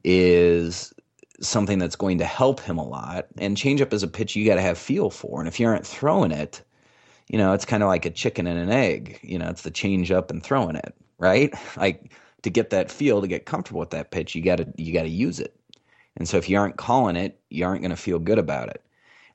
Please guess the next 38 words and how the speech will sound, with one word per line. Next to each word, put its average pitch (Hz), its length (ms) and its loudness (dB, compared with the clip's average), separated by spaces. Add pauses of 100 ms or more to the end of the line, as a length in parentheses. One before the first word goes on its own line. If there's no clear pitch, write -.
(160)
And 90 220 0
so - 160 2
I 98 100 6
think 101 300 0
it's - 100 -8
heartening 110 580 0
to 92 180 -6
see 87 760 -4 (420)
that 92 220 2
he 107 280 0
is 90 200 0
being 98 640 0
a - 80 -2
bit 107 260 2
more 101 260 2
diverse 87 920 2
in 92 180 -4
the 82 80 -2
pitches 101 420 -4
he's 80 320 -6
throwing. 80 560 -4
He's 82 200 -4
not 95 320 2
as 92 300 2
reliant 87 560 0
on 85 140 -2
that 78 200 -4
four-seam 85 540 0
fastball, 110 520 2
which - 180 -4
is 90 80 -2
an 87 100 0
electric 95 560 0
pitch. - 640 -4 (800)
But, 98 120 0
you 95 80 0
know, 113 100 4
y-, 78 300 2